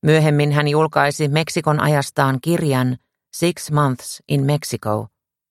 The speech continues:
tuhat kahdeksansataakahdeksankymmentäkahdeksan. Palattuaan Yhdysvaltoihin Nelly lähti etsimään töitä New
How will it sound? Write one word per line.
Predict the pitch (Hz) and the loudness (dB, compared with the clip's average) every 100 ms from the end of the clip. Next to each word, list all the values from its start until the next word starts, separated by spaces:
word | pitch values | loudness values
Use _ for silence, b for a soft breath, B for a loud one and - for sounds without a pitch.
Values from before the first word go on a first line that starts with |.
| _ | _
tuhat | - 127 - | -2 -2 0
kahdeksansataakahdeksankymmentäkahdeksan. | 127 127 - 127 123 123 127 123 143 131 - 123 117 123 123 - 110 - - - - - _ _ _ _ _ _ _ _ _ _ _ _ _ _ _ _ _ _ _ _ _ _ _ _ _ | -4 -4 -4 -4 -4 -2 -2 0 -2 -2 -4 -6 -2 -2 -2 -2 -4 -4 -14 -16 -16 -20 _ _ _ _ _ _ _ _ _ _ _ _ _ _ _ _ _ _ _ _ _ _ _ _ _
Palattuaan | 160 185 202 - 170 160 | 0 0 0 0 0 0
Yhdysvaltoihin | 190 185 139 127 123 131 127 131 127 b b b | 0 -2 0 0 0 -2 0 0 -2 b b b
Nelly | 151 156 147 | 2 4 2
lähti | 147 139 143 151 | 0 0 0 0
etsimään | 151 151 139 139 | 0 0 2 0
töitä | 131 165 151 135 | 0 0 0 0
New | 143 | 0